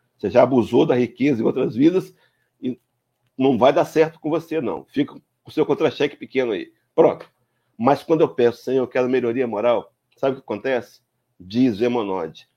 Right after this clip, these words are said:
"Pedi melhoria moral e vereis que torrente de bênção se derramará sobre vós."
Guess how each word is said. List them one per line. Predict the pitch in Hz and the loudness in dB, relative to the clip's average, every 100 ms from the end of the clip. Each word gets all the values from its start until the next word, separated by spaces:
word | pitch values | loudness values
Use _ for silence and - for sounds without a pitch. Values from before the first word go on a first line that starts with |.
| _ _ | _ _
"Pedi | - 98 85 90 139 170 | -6 -6 -6 -2 0 2
melhoria | 165 143 120 117 151 | 0 0 0 0 -2
moral | 143 104 113 135 | -2 -2 0 0
e | 143 | 0
vereis | 135 101 104 104 - _ _ _ _ _ _ _ | -2 -4 -6 -10 -16 _ _ _ _ _ _ _
que | - 143 _ _ | -6 -6 _ _
torrente | 220 247 - 127 190 214 - - 208 | 8 8 4 -2 -2 -4 -14 -20 -20
de | 113 120 | -18 -8
bênção | 147 104 123 139 147 - 135 | -8 -2 0 0 -2 -10 -12
se | 135 | -12
derramará | 135 127 113 123 110 95 120 120 | -8 -4 -2 -2 -2 -2 0 -2
sobre | - - 110 95 | -4 -12 -10 -10
vós." | - - _ _ | -12 -16 _ _